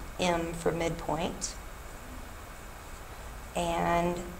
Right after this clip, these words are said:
the cool thing is this is going to be perpendicular, so we've also constructed a perpendicular bisector. And we know at this point that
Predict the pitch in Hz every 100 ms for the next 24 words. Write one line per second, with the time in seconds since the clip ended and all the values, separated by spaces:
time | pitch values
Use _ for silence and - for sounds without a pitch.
0 | - 170 - 220 302 190 180 175 175 220
1 | 233 - 233 254 240 220 240 240 190 190
2 | 208 196 190 226 - 160 156 170 214 -
3 | 185 190 190 233 - 170 - 185 - 175
4 | 175 180 - 214 170 208 - 151 151 143
5 | - 151 - 165 226 - - - - -
6 | - - 202 202 202 196 214 214 311 254
7 | 247 247 269 - 311 269 - 214 214 208